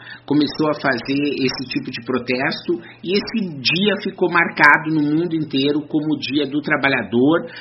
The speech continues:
mas também como o Dia do Trabalho em si. E foi pra esse dia que a gente traz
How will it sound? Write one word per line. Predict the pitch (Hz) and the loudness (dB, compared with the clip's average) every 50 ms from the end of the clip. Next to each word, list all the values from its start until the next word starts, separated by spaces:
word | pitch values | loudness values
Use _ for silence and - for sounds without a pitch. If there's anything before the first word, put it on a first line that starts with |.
| - - | -14 -4
mas | - 160 190 - | 2 2 2 2
também | - 240 208 185 180 208 208 | 2 0 0 2 2 0 2
como | 202 196 202 196 185 | 4 4 4 4 2
o | 170 | 0
Dia | - - 143 160 190 180 156 | 0 0 2 2 2 2 2
do | 175 180 | 2 2
Trabalho | - 185 180 170 143 117 139 143 147 156 170 165 151 143 135 127 110 - | 6 6 6 6 6 6 6 8 8 8 8 6 6 4 4 2 0 -2
em | 135 123 139 143 | -2 0 0 0
si. | 139 - - - 104 87 73 - - - - - - - - - - - - - | -2 -4 -10 -12 -12 -12 -14 -16 -20 -20 -20 -20 -20 -20 -20 -20 -18 -12 -8 -8
E | 131 - | -6 4
foi | - 180 196 208 220 - - | 8 8 8 8 8 4 2
pra | - 196 185 180 175 | 4 6 6 8 8
esse | 175 196 233 - - - 233 175 139 - - 143 | 6 4 2 0 -2 -2 -4 -4 -6 -8 -8 -6
dia | 160 202 214 185 - | -2 0 0 0 0
que | - 160 | -2 -2
a | |
gente | 143 165 160 160 160 - - 160 160 147 - | -2 -2 -2 -4 -2 0 0 0 0 -2 -2
traz | - 156 143 143 156 170 170 | 2 4 6 6 6 6 4